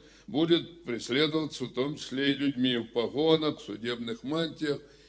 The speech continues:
и в административных галстуках. Ещё раз всем заявляем, что мы этой шарашки новой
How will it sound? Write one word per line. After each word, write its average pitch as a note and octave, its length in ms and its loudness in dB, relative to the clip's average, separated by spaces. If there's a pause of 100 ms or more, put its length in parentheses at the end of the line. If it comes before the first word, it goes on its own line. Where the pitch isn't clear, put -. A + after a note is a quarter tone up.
(140)
и E3+ 400 4
в D3+ 100 6
административных B2+ 1040 0
галстуках. - 720 -4
Ещё C#3 340 -2
раз D3 180 2
всем C#3+ 280 0
заявляем, B2 720 0 (520)
что A#2 240 -4
мы C3+ 160 2
этой C3 520 4
шарашки D3+ 600 2
новой B2 540 4